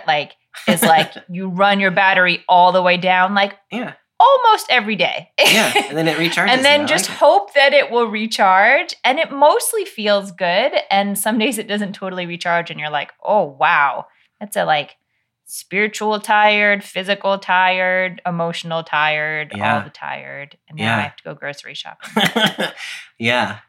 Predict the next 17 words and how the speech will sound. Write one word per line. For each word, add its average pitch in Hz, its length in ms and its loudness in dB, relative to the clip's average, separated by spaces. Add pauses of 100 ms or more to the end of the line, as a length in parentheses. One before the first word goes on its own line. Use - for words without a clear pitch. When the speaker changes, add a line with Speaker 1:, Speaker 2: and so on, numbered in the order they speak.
(340)
Speaker 1:
But 285 100 4
it's 349 120 -6
good. 330 440 4 (160)
Speaker 2:
Yeah. 220 340 -4 (840)
Amy, 170 200 2
I 165 80 2
was 156 120 2
leading 156 240 2
the, 120 300 -2
uh, 135 200 2
the 120 120 0
Bible 113 280 0
study. 131 320 -2
So 147 280 0
at 139 160 0
Canvas 139 340 -2
Community, 147 800 -4